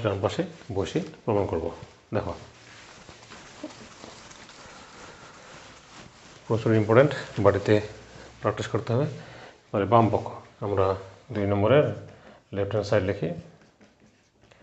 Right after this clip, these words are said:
দেওয়া আছে বাম পক্ষ এ স্কয়ার প্লাস বি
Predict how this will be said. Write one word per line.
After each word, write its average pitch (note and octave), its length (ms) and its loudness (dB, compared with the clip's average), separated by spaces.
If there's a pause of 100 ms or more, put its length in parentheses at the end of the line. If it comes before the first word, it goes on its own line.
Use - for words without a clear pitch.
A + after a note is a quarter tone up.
(880)
দেওয়া G2 240 4
আছে - 160 -6 (1000)
বাম G2+ 220 -4
পক্ষ - 120 -12 (960)
এ - 20 0 (200)
স্কয়ার C3+ 320 0
প্লাস G2+ 300 4 (600)
বি G#2 100 -4